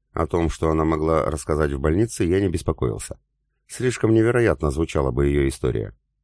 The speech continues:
А вот вещественные доказательства мне были совершенно ни к чему. Я быстро добрался до места и начал с общего осмотра.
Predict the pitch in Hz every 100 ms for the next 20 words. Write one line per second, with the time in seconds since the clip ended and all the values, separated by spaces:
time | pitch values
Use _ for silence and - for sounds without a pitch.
0 | _ - 85 87 - 87 - 85 - 78
1 | 69 76 73 90 98 110 - 117 104 92
2 | 98 104 101 - 76 - 82 78 73 -
3 | 69 58 _ _ _ _ _ _ 90 101
4 | 95 95 - 82 80 78 82 76 76 82
5 | 95 98 82 71 87 80 87 - 95 -
6 | 78 - 76 82 - 64 -